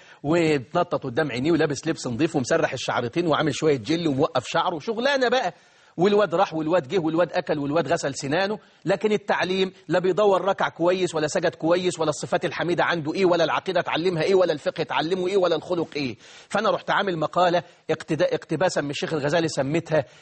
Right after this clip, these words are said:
"إن تربية الأولاد في، أو في أزماننا أصبحت تسمين عجول لا تربية عقول، فما بين تسمين العجول وتربية العقول كما بين السماء والأرض". نسأل الله عز وجل أن يمن علينا وعليكم بعلم نافع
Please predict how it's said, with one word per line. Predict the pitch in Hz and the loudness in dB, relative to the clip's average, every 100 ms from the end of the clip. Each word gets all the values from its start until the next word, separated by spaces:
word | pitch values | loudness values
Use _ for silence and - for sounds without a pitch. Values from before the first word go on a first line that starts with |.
| _ | _
"إن | 190 185 151 | 0 2 0
تربية | 143 127 180 151 | -2 0 0 0
الأولاد | 147 139 147 165 - | -2 -2 0 0 0
في، | - 175 160 170 | -2 0 0 2
أو | 180 170 | 0 0
في | - 202 156 | -4 -4 -2
أزماننا | 131 147 143 165 185 156 | -2 -2 0 0 0 0
أصبحت | 139 139 185 226 247 - _ _ _ | -2 -2 -2 -2 -6 -10 _ _ _
تسمين | 170 139 160 165 208 175 | -2 -2 -2 0 2 2
عجول | 151 147 139 170 196 196 196 196 _ - | 2 0 -4 -2 2 2 2 -2 _ 0
لا | 156 180 | 2 4
تربية | - 147 123 180 170 113 | 2 -2 -2 0 2 2
عقول، | 127 131 - 170 139 98 95 _ _ | 0 0 2 4 4 -2 -12 _ _
فما | - 160 156 | -4 0 2
بين | 139 196 175 | 2 2 2
تسمين | - 143 165 180 | -2 -4 0 0
العجول | 160 131 135 170 156 | 0 0 2 2 4
وتربية | 139 139 123 165 147 | 2 0 0 0 0
العقول | 131 117 - 165 156 147 _ _ _ - | -2 -4 2 4 4 0 _ _ _ -6
كما | - 180 156 | -2 0 0
بين | 139 160 | 2 0
السماء | 139 - - 143 147 131 | -2 -6 -4 -2 -2 -2
والأرض". | 120 120 110 92 - - - 151 | -4 -2 -2 -4 -16 -20 -8 -2
نسأل | 190 - 185 | -2 0 0
الله | 190 220 | 0 0
عز | 175 180 175 | 0 -2 0
وجل | 160 156 208 | 0 0 0
أن | 165 151 | 0 0
يمن | 160 202 185 | -2 -2 0
علينا | 147 190 175 | 0 0 0
وعليكم | 151 165 190 165 | 0 0 -2 -2
بعلم | 143 143 190 | -2 -2 -2
نافع | 151 170 190 - 95 | 0 0 -2 -4 -10